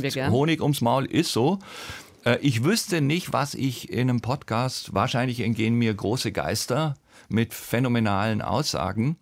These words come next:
Speaker 1: Ich wüsste nicht, was ich dort mir anhören sollte. Und wenn ich etwas im Radio nicht höre, dann habe ich's nicht gehört.
Speaker 2: Eigentlich machen Sie doch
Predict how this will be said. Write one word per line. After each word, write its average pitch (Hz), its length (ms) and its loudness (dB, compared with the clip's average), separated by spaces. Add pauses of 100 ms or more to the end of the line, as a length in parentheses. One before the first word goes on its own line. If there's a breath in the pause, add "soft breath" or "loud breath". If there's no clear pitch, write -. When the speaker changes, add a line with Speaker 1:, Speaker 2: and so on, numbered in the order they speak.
(480 loud breath)
Speaker 1:
Ich 92 200 0
wüsste 147 280 2
nicht, 127 320 -2
was - 340 -4
ich 117 260 -6
dort - 400 -6
mir 110 240 -2
anhören 87 500 -2
sollte. 82 360 -2
Und 101 180 -2
wenn 110 120 0
ich 110 280 -4
etwas 107 340 -4
im 104 100 0
Radio 113 360 -2
nicht 101 180 -2
höre, 120 520 -2
dann 98 140 -4
habe 104 140 -2
ich's 104 100 -8
nicht 110 160 -4
gehört. 101 360 -2 (400 loud breath)
Speaker 2:
Eigentlich 208 540 -2
machen 233 280 0
Sie 226 120 -4
doch 226 180 -2